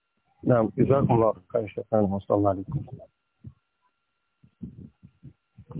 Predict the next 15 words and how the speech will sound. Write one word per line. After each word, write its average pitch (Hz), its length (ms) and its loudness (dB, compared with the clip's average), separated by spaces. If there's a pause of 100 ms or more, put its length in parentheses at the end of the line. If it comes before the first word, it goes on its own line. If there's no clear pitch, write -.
(160)
Naam, 131 260 4
wọ́n 135 200 4
ní 165 140 4
pé, 160 160 4 (400)
ah, 123 200 4
ìbéèrè 135 320 4
lè 131 140 4
nípa 120 240 4
ṣe - 120 0
pẹ̀lú 110 240 0
ọ̀rọ̀ 120 220 4
tọ́lá. 107 260 4 (1200)
So, 123 120 -6 (2250)
naam, 131 180 4 (220)
Sheikh, - 240 2